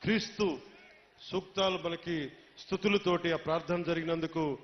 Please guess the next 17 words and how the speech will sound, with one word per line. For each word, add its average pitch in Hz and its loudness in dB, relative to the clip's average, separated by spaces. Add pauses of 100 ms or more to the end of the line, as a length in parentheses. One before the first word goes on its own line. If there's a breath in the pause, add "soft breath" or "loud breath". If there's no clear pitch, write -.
(440 loud breath)
ఆ 147 0
చర్చ్ 170 -4
ఫాదర్స్ 165 0
అందరికీ 190 -2
కూడా, 160 -2 (140)
పెద్దలకి 175 -2 (340)
నా 151 -2
రెండు 175 2
చేతులెత్తి 190 0 (340)
నేను 156 0
వారికి 160 -2
నమస్కరిస్తున్నాను. 151 -4 (2250)
నేను 190 2
వారాహి 214 6
తల్లి 220 2
వ్రతం 202 2
చేసిన 202 -2